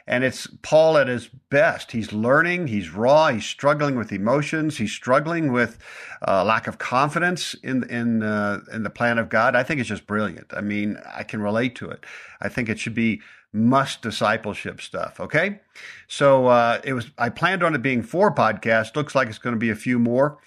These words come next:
So four plus, uh, two or three addendums, let's say, okay?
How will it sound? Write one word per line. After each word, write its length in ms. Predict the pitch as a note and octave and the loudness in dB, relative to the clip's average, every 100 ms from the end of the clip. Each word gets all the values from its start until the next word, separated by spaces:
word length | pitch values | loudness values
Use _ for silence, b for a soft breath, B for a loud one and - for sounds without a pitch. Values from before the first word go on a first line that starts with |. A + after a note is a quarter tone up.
| B B | B B
So 380 | - B2 A#2 A2+ | -6 -2 0 -2
four 480 | A2 C#3+ C#3+ C#3 B2+ | -2 2 6 6 4
plus, 440 | - C#3 B2+ - | 0 0 0 -2
uh, 540 | A#2+ A#2 G#2+ - A2 - | 2 4 4 0 -6 -6
two 120 | - | -2
or 60 | C#3+ | 0
three 260 | C3+ C3+ G#2+ | 0 0 2
addendums, 560 | A2 B2+ F2+ D#2+ - | 2 0 -2 -8 -8
let's 160 | F#2+ F2 | -8 -6
say, 320 | - C#2+ D2 _ _ | -8 -8 -10 _ _
okay? 380 | F#2+ B2+ D3 F3+ | -10 -2 -2 -2